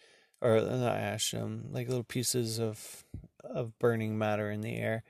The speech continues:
You don't want that. That's not good. Um, if you put, like,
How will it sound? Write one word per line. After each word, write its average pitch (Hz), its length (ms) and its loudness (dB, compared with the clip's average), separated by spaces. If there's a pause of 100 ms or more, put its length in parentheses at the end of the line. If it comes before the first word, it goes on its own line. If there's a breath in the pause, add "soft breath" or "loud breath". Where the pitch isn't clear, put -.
(380 soft breath)
You 127 100 0
don't 131 240 2
want 127 240 -2
that. 110 300 2 (220)
That's 120 380 -4
not 113 260 -4
good. 113 320 0 (720)
Um, 104 420 0 (920)
if 120 160 -4
you 127 80 0
put, 120 200 4
like, 107 220 2